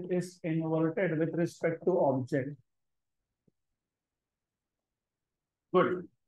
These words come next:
तो ये बहुत सिंपल था। That's it। What is magnifying power? Focal length of objective upon focal length of eyepiece with negative sign। बराबर। एक लास्ट चीज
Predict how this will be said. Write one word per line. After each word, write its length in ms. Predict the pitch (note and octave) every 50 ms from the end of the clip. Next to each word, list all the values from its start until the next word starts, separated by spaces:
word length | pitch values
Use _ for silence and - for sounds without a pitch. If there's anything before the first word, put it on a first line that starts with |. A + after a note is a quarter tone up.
| - _ _ _ _ _ _ _ -
तो 120 | F#3 F#3+ G3
ये 100 | G3+ G#3+ G#3
बहुत 260 | G#3 G#3+ A3+ A3 -
सिंपल 340 | F#3+ F#3+ F#3 F#3 G#3+ G#3+ G3
था। 180 | G3 F#3 F#3 G3+ G3 D3+
That's 240 | D#3 D3+ D#3 - G#3
it। 120 | G#3+ G#3 G#3 G#3+ - _ _ - - - _ _ _ _
What 140 | - E3+ F#3
is 80 | F#3 F3+
magnifying 500 | F3 F3 F3+ F#3+ F3 F3 F#3 G3 F#3 F#3
power? 420 | F#3 F3 F3 F#3 G3 F#3 G3+ G3 F#3+ - _ _ _ _ _ _ _ _ _ _ _ _ _ _ _ _ _ _ _ _ _ -
Focal 260 | F3+ F3+ F3 G3 G3+
length 240 | G3+ G3+ G3 G3 G3+
of 80 | G3 F#3+
objective 440 | F#3 F3+ D#3+ F3+ F#3 F3+ F#3+ G3 F#3
upon 320 | F3+ F#3+ F#3 F#3+ F#3 -
focal 280 | F3+ E3+ D#3+ F#3 F3+ F3+
length 200 | F3 F3+ F3 F#3+
of 260 | G3+ G3+ G3 G3 - - -
eyepiece 640 | E3+ D#3+ D3 C#3 C#3+ C#3+ F3 D#3+ C#3 C3 - - -
with 180 | F#3+ E3 F#3+ F#3 F#3+ F3
negative 360 | E3 D3+ D#3 E3 E3+ E3 D3
sign। 240 | - - C#3 B2+ A2+ G#2+ G#2 - - _ _ _ _ _ _ _ _ _ _ _ _ _ _ -
बराबर। 760 | - G3 G3+ G3 G#3 G#3 G#3+ - - - _ _ _ - F#3+
एक 100 | F#3 F#3+ G3
लास्ट 280 | F#3+ G3 A3+ A3+ - -
चीज 180 | A#3 A#3 A3+